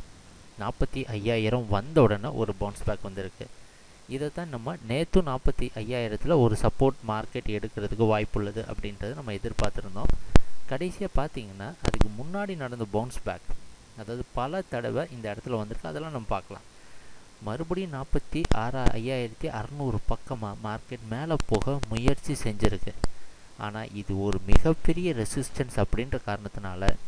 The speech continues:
நாற்பத்தி ஐயாயிரத்தி அறுநூறுல இருந்து ஒரே குச்சி மறுபடியும் நாற்பத்தி ஐயாயிரத்தை test பண்ண முயற்சி செஞ்சிருக்கு.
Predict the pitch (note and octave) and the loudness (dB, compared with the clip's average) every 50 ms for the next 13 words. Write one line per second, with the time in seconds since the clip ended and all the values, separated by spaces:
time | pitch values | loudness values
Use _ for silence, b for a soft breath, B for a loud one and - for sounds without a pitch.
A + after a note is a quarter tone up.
0 | - - - - - - - G#2+ G2 - - - C#3+ - - A2+ G#2+ G#2+ A2 G#2 | 2 2 2 2 -2 -8 -8 -8 -8 0 2 2 2 2 -2 -4 -4 -4 -6 -6
1 | - - F#2 F#2+ - B2 C#3 D3 C3+ - G2+ F#2+ F#2+ G2 A2+ G#2+ G2+ G2+ G2+ A2 | -4 -4 -4 -4 -4 -2 2 4 4 6 6 4 0 0 -4 -4 -2 -2 -2 -2
2 | - B B B B B B B B B B B - G#2 G#2 A#2 C3 D3 E3+ F#3+ | -2 B B B B B B B B B B B 4 4 6 6 4 2 0 0
3 | G#3 G#3+ - - C#3+ - - - - A#2+ A2+ B2 B2+ - - - G#2 G2+ G2+ A2+ | -2 -2 0 2 2 2 2 0 -4 -6 -6 -6 -8 -10 -12 -10 -10 -8 -8 -6
4 | C#3 C#3+ C#3+ C#3+ D#3 F3+ F3+ D3 - - - - - - G#2+ G#2 G2+ G2+ G2 G2 | -6 -6 -6 -6 -6 -6 6 10 10 10 10 10 6 4 2 2 2 0 0 -2
5 | F#2+ - C#3 - - G#2+ G#2 - - - A#2 G#2+ B2 B2 G#2 G#2 G#2+ A#2 - - | -2 -4 -4 -2 -2 -2 -2 0 2 2 2 2 0 -2 -4 -4 -4 -4 -6 -8
6 | - A2 - G2+ G2+ - G2+ G2 F#2+ - A#2+ | -8 -8 -8 -10 -10 -10 -10 -10 -10 -12 -14